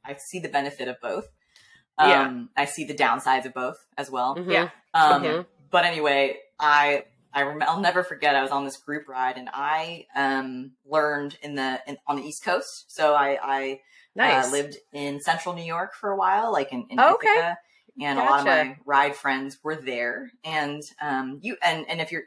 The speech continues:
Speaker 1: you know, East Coast, Rudy,
Speaker 2: Yeah. Becca would
Speaker 1: East
Speaker 2: know.
Speaker 1: Slippery,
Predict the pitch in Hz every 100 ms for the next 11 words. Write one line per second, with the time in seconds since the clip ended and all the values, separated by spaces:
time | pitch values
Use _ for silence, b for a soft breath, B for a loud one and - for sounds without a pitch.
0 | 196 196 160 - 180 175 - 185 175 -
1 | 139 160 185 190 190 196 - 180 214 196
2 | - _ _ - 220 294 226 185 190 208
3 | 196 190 185 202 240